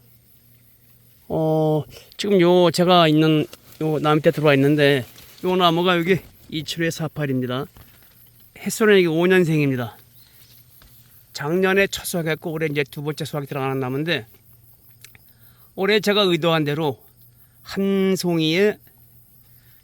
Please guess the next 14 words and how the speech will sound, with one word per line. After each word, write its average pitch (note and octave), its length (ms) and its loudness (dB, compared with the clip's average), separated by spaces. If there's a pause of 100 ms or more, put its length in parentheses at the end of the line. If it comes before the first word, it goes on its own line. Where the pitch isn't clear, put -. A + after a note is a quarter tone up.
(600)
작년까지는 E3 880 -2 (260)
열매가 C#3+ 340 -4
얼마나 C#3 340 -4
큰가, D3 560 -6 (340)
큰 - 160 -10
게 D#3 100 -6
좋은가, C#3 540 -6 (320)
나쁜가, D3+ 500 -8 (360)
그걸 F3 260 -4
좀 F#3 160 2
보기 F#3 220 4
위해서 F3+ 340 2 (540)
한 G3+ 640 2
송이에 F#3+ 540 4